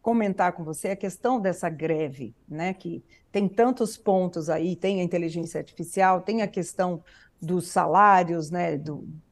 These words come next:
e dos residuais, que a gente pode detalhar, mas a gente vem comentando muito que essa é uma greve também do modo de produção, né?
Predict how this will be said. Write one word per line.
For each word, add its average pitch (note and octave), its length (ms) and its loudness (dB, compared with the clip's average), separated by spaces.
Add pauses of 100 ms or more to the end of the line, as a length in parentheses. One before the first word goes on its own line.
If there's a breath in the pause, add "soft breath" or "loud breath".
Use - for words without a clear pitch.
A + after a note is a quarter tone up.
(100)
e G3 80 0
dos E3 240 -2
residuais, F#3 880 4
que - 100 -8
a E3+ 40 -4
gente F3 180 -10
pode F3 260 -2
detalhar, F3 580 0 (300 loud breath)
mas A#3+ 280 6
a B3+ 60 4
gente D4+ 320 -2
vem B3 200 2
comentando G#3 540 0
muito A3+ 260 -2
que - 100 -2
essa B3+ 280 2
é A#3 100 4
uma A#3+ 160 2
greve G3+ 300 0
também G#3 300 0
do B3+ 100 2
modo A#3+ 440 6
de F3+ 100 -4
produção, E3 600 -4 (140)
né? G3 340 0